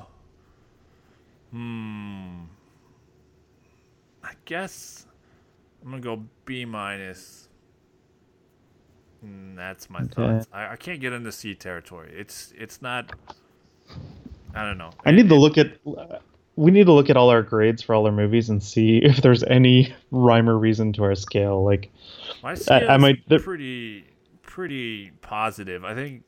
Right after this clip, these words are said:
Speaker 1: the worst grade I gave was maybe to, um, Cloverfield, Space Cloverfield.
Speaker 2: Oh, yeah, yeah,
Speaker 1: And
Speaker 2: yeah,
Speaker 1: even
Speaker 2: that
Speaker 1: then,
Speaker 2: was
Speaker 1: you guys
Speaker 2: good.
Speaker 1: got mad at me for only giving it, like, a C minus or something.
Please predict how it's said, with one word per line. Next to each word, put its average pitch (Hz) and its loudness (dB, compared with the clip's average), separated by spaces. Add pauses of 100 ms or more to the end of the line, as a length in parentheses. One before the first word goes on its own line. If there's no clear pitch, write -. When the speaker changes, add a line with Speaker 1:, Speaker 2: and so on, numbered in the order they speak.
(140)
Speaker 1:
the 117 -14
worst 123 -10
grade 117 -10
I 104 -12
gave 104 -12
was 95 -18
maybe 95 -16 (480)
to, 87 -18
um, 85 -16 (600)
Cloverfield, 98 -16 (520)
Space 95 -16
Cloverfield. 101 -10
Speaker 2:
Oh, 147 4
yeah, 123 0
yeah, 113 -2
Speaker 1:
And 113 -4
Speaker 2:
yeah, 110 -2
Speaker 1:
even 107 -4
Speaker 2:
that 110 -6
Speaker 1:
then, 110 -4
Speaker 2:
was 107 -10
Speaker 1:
you 104 -14
guys 104 -10
Speaker 2:
good. 98 -8
Speaker 1:
got 90 -16
mad 101 -10
at 101 -16
me 98 -16
for 98 -20
only 101 -16
giving 95 -14
it, 92 -20
like, 98 -16
a 98 -14
C 113 -18
minus 90 -16
or 92 -20
something. 90 -20